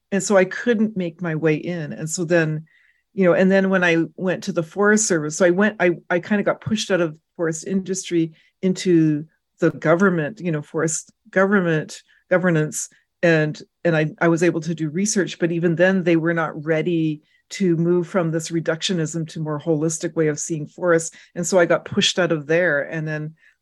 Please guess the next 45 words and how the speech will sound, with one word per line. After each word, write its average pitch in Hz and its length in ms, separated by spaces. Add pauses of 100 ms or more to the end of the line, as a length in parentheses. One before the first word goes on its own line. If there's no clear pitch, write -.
(120)
I 170 60
was 160 180
lucky 170 300
to 175 120
land 160 460
into 156 340
a, 135 60 (100)
an 151 120
academic 160 580
job, 151 280
which - 160
I'd 151 200
never 160 500
envisioned 143 420
myself 131 440
doing, 135 320 (240)
'cause 170 100
I'm 185 220
a 143 60
practitioner, - 840
right? 135 240
I'm 190 160
an 165 100
applied, 151 760 (340)
live 180 220
on 170 180
the 147 80
land, 147 560
work 180 220
with 165 140
the 170 60
land 147 300
kind 160 220
of - 60
person. 151 420
And 143 200 (220)
here 185 180
I 156 60
spent 156 320
a 147 60
large 160 320
part 143 180
of 139 60
my 127 120
career 127 440